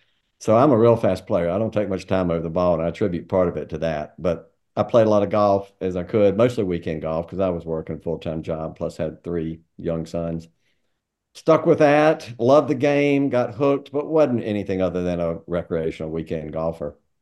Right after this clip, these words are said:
Then in two thousand five, um, my boys, I mentioned I have young boys, they were off at a, a boarding school in Virginia, and through a connection there with one of the other fathers, I got invited to play Augusta National, which of course is every golfer's dream to go play Augusta National.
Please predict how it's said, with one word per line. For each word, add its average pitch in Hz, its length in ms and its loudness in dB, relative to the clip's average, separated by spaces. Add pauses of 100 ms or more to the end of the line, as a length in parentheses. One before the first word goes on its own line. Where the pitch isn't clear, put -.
(920)
Then 143 560 6 (180)
in 113 440 2
two 175 180 2
thousand 123 680 0 (680)
five, 110 760 0 (640)
um, 98 460 -4
my 101 180 0
boys, 123 480 4
I - 20 0
mentioned 104 240 -2
I 101 40 0
have 90 80 -6
young 101 200 0
boys, 98 280 -2
they 117 100 2
were 127 100 4
off 113 240 2
at 104 140 2
a, 95 280 0 (420)
a 98 60 -4
boarding 117 380 2
school 104 220 -4
in 92 80 -4
Virginia, 98 800 0
and 95 480 -2
through 123 400 2
a 101 40 0
connection 104 560 -2
there 104 200 2
with 95 220 -4
one 101 260 -2
of 95 140 -2
the 92 80 0
other 95 280 0
fathers, 98 540 0
I 98 80 -2
got 101 200 -2
invited 98 260 0
to 87 60 -10
play 95 200 0
Augusta 90 400 -4
National, 120 600 -2
which 90 200 -6
of 90 120 -10
course 87 260 -6
is 85 120 -10
every 85 220 -4
golfer's 76 400 -12
dream 73 220 -12
to 73 60 -16
go 76 100 -10
play 71 180 -10
Augusta - 360 -12
National. 95 440 -8